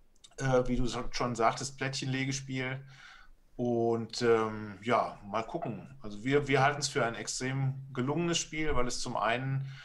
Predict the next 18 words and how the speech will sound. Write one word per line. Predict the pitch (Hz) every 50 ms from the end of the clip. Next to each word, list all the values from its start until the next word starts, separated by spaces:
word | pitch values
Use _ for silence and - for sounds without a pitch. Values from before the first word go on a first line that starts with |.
| - - -
von | - - 123
den | 123 120 113
Regeln | 110 123 139 147 156 147
her | 135 139 143
so | 135 127 123 -
einfach | - 107 135 165 165 - 156 139 131
ist, | 143 139 - -
dass | 139 135 -
man's | 143 127 120 - 120
in | 120 123 123 120 110
weniger | 123 127 147 147 139 127
als | 123 123 -
fünf | - 143 135 -
Minuten | - 135 135 135 135 135
erklären | - 110 - - - 127 135 160 170
kann. | - 180 175 185 196 - - - - - - - - - - - - - -
Also | - 120 117 120
familiengeeignet, | 113 - 135 123 127 139 147 165 170 165 156 - - 143 160 170 190 196 - - - -